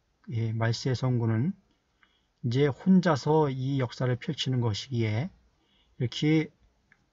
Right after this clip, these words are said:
예, 외롭고 외롭게 홀로의 몸으로 한다는 것입니다. 닭의 짝이 없이 혼자 한다는 것입니다.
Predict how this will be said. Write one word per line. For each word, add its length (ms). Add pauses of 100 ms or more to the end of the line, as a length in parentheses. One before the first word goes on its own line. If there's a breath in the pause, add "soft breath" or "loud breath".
예, 240
외롭고 600
외롭게 540
홀로의 800
몸으로 500
한다는 380
것입니다. 440 (540 loud breath)
닭의 460
짝이 340
없이 380
혼자 400
한다는 220
것입니다. 360